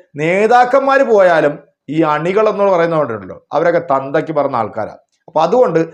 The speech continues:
ഈ അണികളെ കൂട്ടത്തോടെ ഏതെങ്കിലും ഒരു നേതാവ് ഈ പറയുന്ന ചാണാക്കുഴിയിലേക്ക് കൊണ്ടുപോയിട്ടുണ്ടോ എന്ന് ചോദിച്ചു കഴിഞ്ഞാൽ ഇല്ല എന്നേ നമുക്ക് പറയാൻ പറ്റത്തുള്ളൂ. അതുകൊണ്ട് അണികളെ പറ്റിക്കുന്നതും അണികളെ വഞ്ചിക്കുകയും ചെയ്യുന്നിട്ടുള്ള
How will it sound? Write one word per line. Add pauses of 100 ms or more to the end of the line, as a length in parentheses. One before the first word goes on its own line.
(180)
ഈ
അണികളെ
കൂട്ടത്തോടെ
ഏതെങ്കിലും
ഒരു
നേതാവ് (280)
ഈ
പറയുന്ന
ചാണാക്കുഴിയിലേക്ക്
കൊണ്ടുപോയിട്ടുണ്ടോ
എന്ന്
ചോദിച്ചു
കഴിഞ്ഞാൽ (220)
ഇല്ല
എന്നേ
നമുക്ക്
പറയാൻ
പറ്റത്തുള്ളൂ.
അതുകൊണ്ട് (160)
അണികളെ (100)
പറ്റിക്കുന്നതും (320)
അണികളെ
വഞ്ചിക്കുകയും
ചെയ്യുന്നിട്ടുള്ള